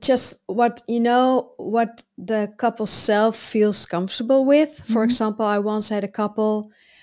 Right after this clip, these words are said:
Speaker 1: who were into, uh, B D S M.
Speaker 2: Okay.
Speaker 1: Like bondage
Speaker 2: Yeah.
Speaker 1: and, you know, a power play.
Speaker 2: Mm.
Speaker 1: And it was a lifestyle they were very happy with.
Speaker 2: Mm-hmm.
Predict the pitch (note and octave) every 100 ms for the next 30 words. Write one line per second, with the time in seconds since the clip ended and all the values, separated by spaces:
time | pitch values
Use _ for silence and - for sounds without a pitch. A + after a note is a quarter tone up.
0 | _ - G#3+ G#3 G#3 G3+ G#3 G#3 A3 G3+
1 | G3 - _ _ _ - F#3+ E3+ G#3+ G#3
2 | G3+ G3 F#3 - G#3 A#3+ E4 - - A#3
3 | G3+ A#3+ G3+ - _ - _ _ - G3+
4 | F#3+ - - F3 A3 A3+ G#3+ G#3 G#3 -
5 | - G#3+ G3 F#3+ F3+ F#3 F#3+ G3 G3 F#3+
6 | - A3 A3 A3+ A3+ A3 G3+ G3+ G3+ G#3+
7 | A3 G3+ - - _ - A3 A3 - -
8 | _ - D#4 F#4+ - A#3+ A3 A#3+ B3+ -
9 | A3 G#3+ G3 G#3+ G#3+ G#3 G3 F#3+ F#3+ -
10 | - - A3+ A3 A3 F3 F3 - C4 B3+
11 | D4 F#4+ B3+